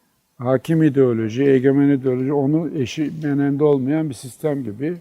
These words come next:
sunmaya devam ediyor. İşte o sunma işini de bu aydın denilen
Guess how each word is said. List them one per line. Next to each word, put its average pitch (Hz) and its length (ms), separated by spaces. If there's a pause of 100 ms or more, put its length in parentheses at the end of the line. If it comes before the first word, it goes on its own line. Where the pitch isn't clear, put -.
(600)
sunmaya 135 760 (880)
devam 143 400
ediyor. 175 260
İşte 165 180
o 160 240
sunma 165 360
işini 156 380
de 180 140
bu 160 400
aydın 143 380
denilen 135 460